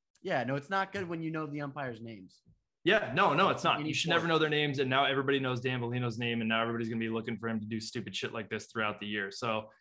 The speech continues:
Speaker 2: congratulations, Dan Bellino. You made a lot of enemies, uh, this week. So <sighs> I'm exhausted, Andrew.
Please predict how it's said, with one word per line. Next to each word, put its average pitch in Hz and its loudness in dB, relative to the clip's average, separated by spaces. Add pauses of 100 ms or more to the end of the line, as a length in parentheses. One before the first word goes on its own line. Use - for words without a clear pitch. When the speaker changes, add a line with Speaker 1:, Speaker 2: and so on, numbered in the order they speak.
(120)
Speaker 2:
congratulations, 131 2
Dan 120 0
Bellino. 113 -2
You 107 -2
made 110 -2
a 107 -2
lot 110 0
of 107 0
enemies, 107 -4 (140)
uh, 101 -2 (120)
this 113 -10
week. 104 -6
So 113 -2 (1200)
<sighs> - 0
I'm 143 0
exhausted, 110 -2
Andrew. 101 -6